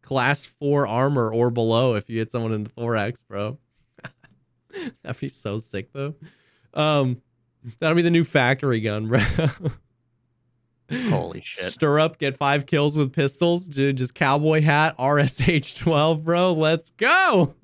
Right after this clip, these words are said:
Speaker 1: <laughs>
Speaker 2: Unbelievable.
Speaker 1: That'd be sick. Um, one of the things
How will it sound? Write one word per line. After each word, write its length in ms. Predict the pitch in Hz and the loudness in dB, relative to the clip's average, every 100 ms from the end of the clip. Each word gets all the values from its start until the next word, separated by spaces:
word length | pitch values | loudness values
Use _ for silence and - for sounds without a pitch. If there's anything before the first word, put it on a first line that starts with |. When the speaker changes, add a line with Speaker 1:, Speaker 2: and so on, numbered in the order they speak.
| - _ | -20 _
Speaker 1:
<laughs> 260 | _ _ | _ _
Speaker 2:
Unbelievable. 880 | 95 92 87 87 87 87 85 87 90 247 202 196 160 139 135 | -8 -8 -8 -8 -8 -8 -8 -10 -10 -12 -10 -6 -2 -4 -4
Speaker 1:
That'd 160 | 135 | -4
be 80 | 120 | -4
sick. 320 | 110 98 95 - _ _ _ _ _ _ _ _ _ - _ _ - | -4 -8 -8 -12 _ _ _ _ _ _ _ _ _ -20 _ _ -4
Um, 340 | 185 190 185 - | -2 0 -2 -2
one 220 | 147 233 | 0 0
of 80 | 240 | 0
the 80 | |
things 340 | 233 214 208 | -2 -2 -2